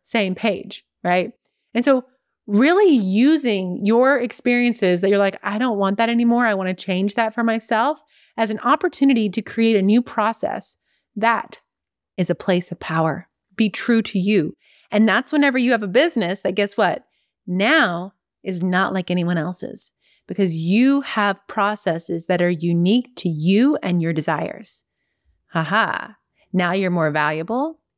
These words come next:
and you're gonna be more fulfilled. All right, number six, how can you bring your strengths into your service and your brand?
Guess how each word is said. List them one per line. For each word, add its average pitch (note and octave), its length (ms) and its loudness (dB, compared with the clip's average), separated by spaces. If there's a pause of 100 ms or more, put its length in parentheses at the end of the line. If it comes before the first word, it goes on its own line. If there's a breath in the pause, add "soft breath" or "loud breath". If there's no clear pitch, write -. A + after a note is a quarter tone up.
and A#3 280 2
you're G#3 100 0
gonna G3 140 2
be F#3 100 2
more E3+ 200 2
fulfilled. F3+ 540 -4 (760 soft breath)
All G3 60 -2
right, G3+ 140 2
number A3+ 220 0
six, B3+ 520 -2 (240 soft breath)
how C#4 380 4
can F#4 260 0
you A#3+ 220 4
bring F#3+ 360 0
your F3 140 -2
strengths A#3 580 0
into A3 340 2
your A3+ 140 2
service F#3+ 560 0
and F3+ 220 -2
your F3 120 -2
brand? E3+ 580 -4